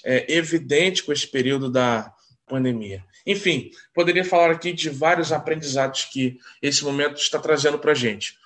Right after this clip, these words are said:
O fato é o seguinte: um dos grandes aprendizados que a gente pode contabilizar desse período é que as maiores conquistas são feitas por esforços coletivos articulados.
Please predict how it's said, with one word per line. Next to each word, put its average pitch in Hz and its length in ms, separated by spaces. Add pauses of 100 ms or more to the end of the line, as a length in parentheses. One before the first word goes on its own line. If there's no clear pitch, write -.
(120)
O 156 60
fato 175 260
é - 20
o 175 40
seguinte: 135 640 (640)
um 185 160
dos 180 160
grandes 180 380
aprendizados 139 960
que 113 420 (540)
a 113 80
gente 135 300
pode 117 600 (260)
contabilizar 123 840
desse 113 280
período 131 420
é 123 160
que 113 320 (240)
as 120 140
maiores 147 680
conquistas 139 1040 (400)
são 135 240
feitas 143 440
por 131 220
esforços 117 720
coletivos 131 880 (260)
articulados. 110 1040